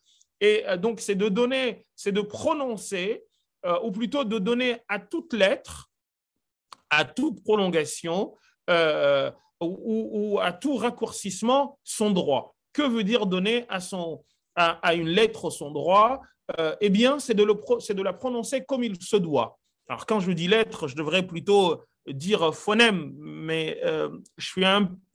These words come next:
je suis linguiste de formation aussi, donc je, je, je, j'ai pas envie de vous, euh, euh, saouler, entre guillemets, avec, euh, des, des, des, des termes, euh, un peu techniques, parce que ça m'emmènerait à, peut-être à, à dévier un peu du sujet, mais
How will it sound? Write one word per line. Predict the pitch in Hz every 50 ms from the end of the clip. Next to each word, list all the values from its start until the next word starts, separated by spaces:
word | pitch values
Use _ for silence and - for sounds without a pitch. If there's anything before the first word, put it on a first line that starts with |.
| 170 165
je | -
suis | - - - 175
linguiste | 175 185 196 202 208 180 180 185 190 208 196 180 - - - - -
de | 175 160 160 160 160
formation | 143 - 180 160 156 156 156 147 - 214 208 190 175
aussi, | 165 175 175 - 247 254
donc | 190 185 170
je, | 151 165 151 - _ _ _ _ _ _ _ _ -
je, | 143 151 170 175 175
je, | 160 143 165 165 165 151
j'ai | 143 160 160 165 165 170
pas | 160 190 208
envie | 196 185 170 165 180 196 175
de | 170 165
vous, | 160 151 156 165 165 165 160 156
euh, | 147 147 - - - _ _ _ _ _ -
euh, | 147 143 147 - 160
saouler, | - - - - 196 190 196 214 208
entre | 190 175 156 135 - 175 160
guillemets, | 143 156 165 165 175 185 185 170
avec, | 151 143 135 156 151 147 - -
euh, | 156 147 143 139 - _ _ _ - -
des, | 143 135 160 160 151 143
des, | 147 151 151
des, | 147 151 151
des | 147 156 143
termes, | - 196 190 165 160 156 147
euh, | 147 151 - - 143 143 147 156 165 -
un | 175 156
peu | 147 - 185 180
techniques, | 180 185 170 - 220 247 294 311 220 -
parce | - - -
que | - 160 156
ça | 151 - 180 156
m'emmènerait | 156 156 151 151 156 160 180 185 175 160
à, | - 165 156 151 143
peut-être | - 165 156 180 170 175 - 151
à, | 135 135 156 151 143 135 - - _ -
à | 151 147
dévier | 160 175 165 165 185 185
un | 175 165 147
peu | 139 175 165
du | 160 151
sujet, | - 175 165 208 285 302
mais | 254 220 185 180